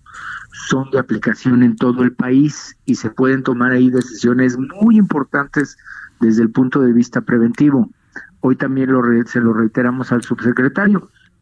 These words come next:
y me refiero tanto al subsecretario porque, pues, él ha sido la voz, eh, autorizada en este tema y quien tiene la posibilidad de comunicación con las demás áreas del gobierno federal.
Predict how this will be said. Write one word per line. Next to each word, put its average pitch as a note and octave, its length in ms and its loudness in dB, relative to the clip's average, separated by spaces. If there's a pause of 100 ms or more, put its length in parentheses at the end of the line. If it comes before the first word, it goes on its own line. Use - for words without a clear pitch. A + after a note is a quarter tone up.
y D#3 280 4
me C#3+ 140 -2
refiero E3+ 320 0
tanto G#3+ 260 -2
al F#3+ 80 -2
subsecretario C#3+ 720 -2
porque, C3 280 -4
pues, A2+ 260 -4
él C#3 160 2
ha C#3+ 80 -2
sido C#3+ 260 2
la B2+ 140 2
voz, A#2+ 420 -2 (480)
eh, A#2+ 220 2
autorizada A#2+ 680 -2
en C#3 120 -2
este C3+ 200 -2
tema B2+ 380 0
y A#2 180 4
quien A2 220 0
tiene B2+ 240 4
la C3 120 2
posibilidad A#2 480 2
de B2 100 2
comunicación A#2+ 720 0
con C3+ 180 0
las A2 100 0
demás A2+ 280 2
áreas A#2 260 0
del A2 100 0
gobierno A2 380 0
federal. G#2 420 -4